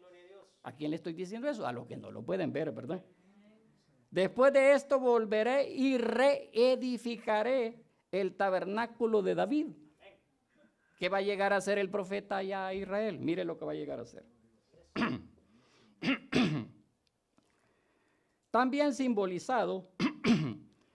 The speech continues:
en lo que es llamada la angustia de Jacob. ¿Cómo está simbolizado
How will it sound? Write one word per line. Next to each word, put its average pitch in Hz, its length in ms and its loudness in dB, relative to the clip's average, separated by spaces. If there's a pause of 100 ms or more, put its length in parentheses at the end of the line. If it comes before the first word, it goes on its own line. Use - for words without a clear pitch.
(220)
en 170 220 0
lo 151 240 -2
que 170 300 -6
es 196 140 -10
llamada 190 540 -4
la 160 200 -8
angustia 190 760 -6
de 214 120 -6
Jacob. 254 440 -10 (2250)
¿Cómo 220 220 -2
está 220 180 -6
simbolizado 196 1040 -6